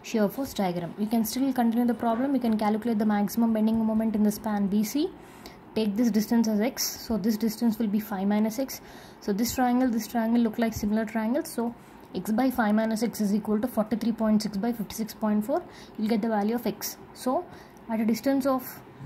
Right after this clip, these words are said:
that meters from C, you get a maximum bending moment. Actually, it should be at the center, but due to the effect of end moments or final moments,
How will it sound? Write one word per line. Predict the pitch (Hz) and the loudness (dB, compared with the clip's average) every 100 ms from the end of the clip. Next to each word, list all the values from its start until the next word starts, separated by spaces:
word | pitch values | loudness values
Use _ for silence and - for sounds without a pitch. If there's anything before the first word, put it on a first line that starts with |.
| - | -4
that | 202 220 220 - - | 0 -2 -4 -8 2
meters | 240 220 240 247 | 4 4 0 -2
from | - 220 214 | -4 2 2
C, | 285 349 - - - | 2 -4 -6 -14 -4
you | 208 | -2
get | 214 208 | 0 0
a | 269 | 0
maximum | 247 202 180 226 302 226 | 0 2 2 0 0 0
bending | 185 247 427 - - | 2 -2 -4 -8 0
moment. | 202 170 - - - - - - - | 0 0 -6 -12 -18 -16 -16 -12 -6
Actually, | 214 - 269 285 | -4 0 0 0
it | - | 0
should | 254 208 | 0 2
be | 247 | 0
at | 208 | 2
the | 240 | 0
center, | 226 208 214 302 | 2 2 2 2
but | 240 202 | 2 0
due | 220 | 0
to | 220 | 0
the | 220 | 0
effect | 208 254 - | 0 -2 -4
of | - 214 | -4 0
end | 214 240 | 4 4
moments | 233 208 247 - | 4 2 0 -2
or | 233 | -4
final | 226 233 214 233 | -4 -2 0 2
moments, | 208 196 294 - | 2 0 -2 -6